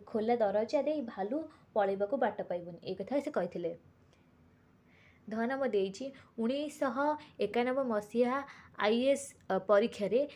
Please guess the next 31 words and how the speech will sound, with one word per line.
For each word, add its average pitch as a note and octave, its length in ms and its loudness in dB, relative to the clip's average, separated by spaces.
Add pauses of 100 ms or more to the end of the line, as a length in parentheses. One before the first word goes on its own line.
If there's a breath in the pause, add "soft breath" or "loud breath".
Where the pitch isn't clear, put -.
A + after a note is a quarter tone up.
(180 loud breath)
ଜାମ୍ବମାନ A#3+ 580 2
ବିଷୟରେ C4+ 380 -2
କେଉଁ B3+ 260 -2
ପ୍ରଶ୍ନଟି A#3+ 460 0
ପଡ଼ିଥିଲା? F#3+ 420 2 (140)
ସଠିକ୍ C#4+ 260 -6
ଉତ୍ତର A3+ 200 -2
ହେବ, F#3+ 260 0 (420 loud breath)
ରାଇଟ୍ A3+ 280 4
ଏ C4+ 80 8
ସର୍ଟ C4+ 400 2
ନୋଟ୍ C#4+ 320 4 (380 loud breath)
ଅନ୍ A#3+ 260 2
ଜାମ୍ବବାନ, G#3 600 4 (340 loud breath)
ଅ, G3 100 0 (220)
ୱାଜ୍ D4 380 6
ଏ D4+ 80 2
ବିୟର A3+ 420 4 (340 loud breath)
ହୁ C#4 160 2
ସର୍ଭଡ C4 500 4 (240 loud breath)
ରାମ, A3 400 4 (260 loud breath)
ଅ, G3+ 140 4
ଲାଇକ୍ B3+ 340 8
ହନୁମାନ। F#3 720 2 (1600)
ଏହି C4 140 6
ପ୍ରଶ୍ନଟି A#3 600 2
ଜାମ୍ବବାନ G#3 500 0 (420 loud breath)
ବିଷୟରେ A3 420 4
ଉଣେଇଶହ A3+ 540 -2
ଏକାନବେ D4 420 0
ମସିହାରେ A3 440 2